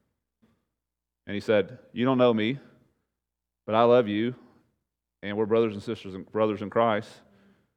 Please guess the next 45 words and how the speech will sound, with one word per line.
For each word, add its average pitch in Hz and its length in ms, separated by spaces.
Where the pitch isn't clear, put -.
How 123 160
can 139 160
I 127 100
pray 113 220
for 80 140
you?" 73 140
He 107 120
called 101 280
me 87 100
every 98 240
single 90 200
week. 90 200
And 98 260
he 113 120
quit 120 180
calling 131 300
me 117 100
when 113 120
the 110 40
pandemic 131 380
came, 95 160
<laughs> - 0
when 117 160
it 131 80
was 117 40
over. 156 300
He 127 180
found 151 400
something 151 320
to 139 80
do. 151 200
Impressive. 165 920
Impressive. 131 600
There's 131 200
a 156 60
guy 120 300
who, 123 120
like 110 240
me, 113 200
knows 110 400
he's 110 160
gotta 101 220
be 101 100
doing 98 200
something 85 400